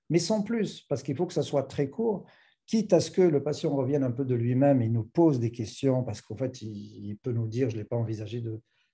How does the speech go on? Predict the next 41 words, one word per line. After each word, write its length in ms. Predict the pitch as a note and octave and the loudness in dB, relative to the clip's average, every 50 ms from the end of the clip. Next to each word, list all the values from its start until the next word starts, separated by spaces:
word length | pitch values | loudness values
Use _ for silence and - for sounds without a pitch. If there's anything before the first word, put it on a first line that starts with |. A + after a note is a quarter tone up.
| _ | _
cet 260 | - - B2+ A#2 - B2+ | -10 -6 -6 -4 -2 -2
angle-là », 640 | A#2 A#2 A2 A2 G#2+ A2+ B2 C#3+ E3 F3+ F3+ - - - - _ _ - | -2 0 0 0 0 0 0 0 0 -2 -4 -6 -10 -20 -20 _ _ 0
ou, 280 | - C#3+ D#3 E3+ E3+ D3+ | 4 6 8 10 10 8
euh, 300 | C#3 C3 B2+ C3 B2+ B2 A#2 B2 C#3+ C#3 | 8 6 2 -2 -4 -6 -8 -8 -8 -6
il 300 | C3+ C3 B2 A#2+ A#2+ A#2 | -6 -4 -2 -2 0 2
va 120 | B2 B2 | 2 2
encore 500 | B2+ C3 C#3+ C3+ - E3 D3+ C3+ A#2+ - | 2 2 2 2 4 4 4 4 4 0
poser 260 | - C3+ A#2+ A2+ A#2 | -6 -4 -4 -2 -2
une 160 | A2 G#2+ A2 | -2 -4 -4
question 560 | - - G#2+ G2 - - - C#3 C#3+ D3+ D#3 D3+ | -6 -8 -10 -10 -8 -4 -2 -2 0 0 -2 -4
sur 220 | - - A#2+ A2 | -4 -6 -6 -6
une 100 | G#2 G2+ | -6 -6
question 380 | - A#2 A2+ - - C3+ B2+ A#2+ | -8 -10 -8 -4 -4 -2 -2 -4
qui 140 | - - G2+ | -4 -8 -8
le 120 | G#2 G#2 | -8 -8
touche 280 | - - A2+ A2+ - _ | -8 -10 -10 -10 -10 _
plus. 380 | - C4 B3 G#3+ G#3 - - _ _ _ _ _ _ - - - - _ - | -6 -4 -4 -4 -6 -8 -14 _ _ _ _ _ _ -20 -20 -20 -12 _ -4
Là, 240 | C3+ C3+ D3 D#3+ | 0 2 4 4
par 180 | D#3+ D#3 C3 A#2+ | 4 2 0 0
exemple, 320 | C3+ A#2+ A#2+ C#3+ D3 C#3 | 2 2 2 2 2 2
c'est 100 | B2+ C3+ | 0 0
vrai 140 | A#2 A#2 D3 C#3+ | 0 0 0 0
que 60 | A#2 | 0
je 60 | A#2+ | -4
peux 140 | A#2 B2+ A2 | -4 -6 -8
citer 340 | - - A#2+ - - C3 A#2+ | -8 -8 -8 -4 -2 -2 -2
beaucoup 440 | A2 A2 A#2 B2+ C3+ C3 C3+ C#3 | -2 -2 -2 -2 -2 -2 -2 -4
d'exemples 600 | A#2+ A#2+ A#2 A2 A2+ C3+ D3 D3 C3+ - B2+ G#2+ - - _ _ _ _ _ - | -2 -2 -2 -2 0 2 2 2 0 -2 -4 -8 -10 -12 _ _ _ _ _ -4
dans 100 | - A#2 | -2 -2
différentes 520 | A2+ G#2 D#3+ D#3+ - D#3+ C3 C3+ D3 C3+ | 0 0 0 2 2 2 2 2 2 0
situations, 640 | - - C3 B2 - - B2+ A#2+ A#2 - D3+ C3+ B2 | -2 -4 -6 -6 -4 -2 -2 -2 -2 0 -2 -2 0
un 60 | A#2 | 0
peu 160 | A#2+ B2+ C3+ C3 | 0 -2 -2 -2
par 120 | A#2+ G#2+ | -2 -4
rapport 240 | A2 A2+ C3 B2 A2+ | -4 -4 -4 -2 -2
à 60 | A2+ | -2
des 100 | G#2 A2+ | -2 -4
personnes 380 | - A#2 G2+ - - C3 B2 A#2 | -4 -6 -8 -4 -4 -2 -2 -2
qui 180 | A#2+ - A2+ | -2 -4 -2
ont 140 | G#2+ A2+ A2 | -2 -2 -4
pris 320 | - - - D3 C3+ C3 | -4 -2 -2 -2 -2 -2